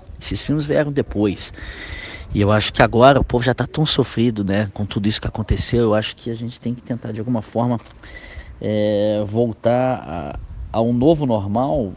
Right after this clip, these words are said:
e, e mostrar, né, que independente de qualquer coisa existe e sempre vai existir. É, enfim, uma forma pra contar histórias.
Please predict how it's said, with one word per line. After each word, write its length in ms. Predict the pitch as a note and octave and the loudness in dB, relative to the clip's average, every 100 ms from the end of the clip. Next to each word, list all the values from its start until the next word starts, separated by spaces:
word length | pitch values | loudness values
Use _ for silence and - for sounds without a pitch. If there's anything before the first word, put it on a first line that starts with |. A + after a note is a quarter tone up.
| - | -8
e, 60 | |
e 560 | F#2 F#2 G1+ D#2 F#2 F#2+ | -6 -4 -6 -6 -6 -4
mostrar, 540 | D3 D3+ - D3 F#3+ | -4 -6 -4 0 0
né, 180 | B2+ C#3+ | 0 -2
que 140 | - C3 | -6 -6
independente 500 | B2 A2+ - A2 C3 | -4 -4 -4 -4 -6
de 60 | |
qualquer 280 | - - A#2+ | -8 -8 -8
coisa 320 | - A#2+ C3 | -4 -2 0
existe 580 | C3 A2+ C3 - - - - - - - - - | -2 -4 -8 -10 -8 -10 -10 -20 -20 -20 -20 -8
e 460 | G2+ G#2+ G#2+ G2+ G2+ | -2 0 2 0 2
sempre 260 | - - F2 | 6 6 6
vai 120 | G#2+ | 4
existir. 500 | G#2 G2+ - G2+ G2+ - - - - - - - - | 6 2 0 -2 -4 -10 -20 -20 -20 -20 -20 -20 -18
É, 540 | - G2 G2+ G2+ G2+ G2 | -8 -6 -4 -4 -6 -6
enfim, 340 | G2+ F#2+ - F#2+ | -6 -6 -8 -8
uma 160 | F#2+ | -8
forma 300 | F2+ G2 G2+ | -8 -6 -6
pra 140 | - F#2 | -8 -10
contar 300 | G#2 G2+ G#2 | -8 -8 -8
histórias. 640 | - - C#2+ C2+ - - | -8 -8 -10 -10 -12 -14